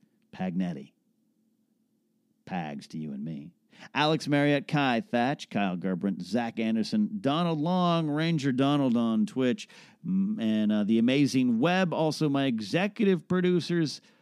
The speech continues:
the great author Erin Parisian. Check out her stuff. Look her up online. David Ham, he is also Real Snacks Attack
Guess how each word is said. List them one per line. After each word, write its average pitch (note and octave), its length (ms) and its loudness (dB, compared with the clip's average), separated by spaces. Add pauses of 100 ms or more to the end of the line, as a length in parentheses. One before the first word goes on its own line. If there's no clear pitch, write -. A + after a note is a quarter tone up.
(140)
the C3+ 60 -6
great C#3 220 2
author A#2 400 2
Erin G2 400 0
Parisian. F#2 520 -4
Check A2 320 -6
out E2 160 -4
her E2 160 -8
stuff. G2+ 400 -6
Look F2 160 -10
her F2 100 -6
up E2 140 -10
online. F2 500 -2
David F2+ 340 0
Ham, G2 400 -2
he G2 200 0
is F2+ 160 -4
also F#2+ 360 -2
Real F#2+ 300 -2
Snacks G2 400 -6
Attack G#2+ 400 -4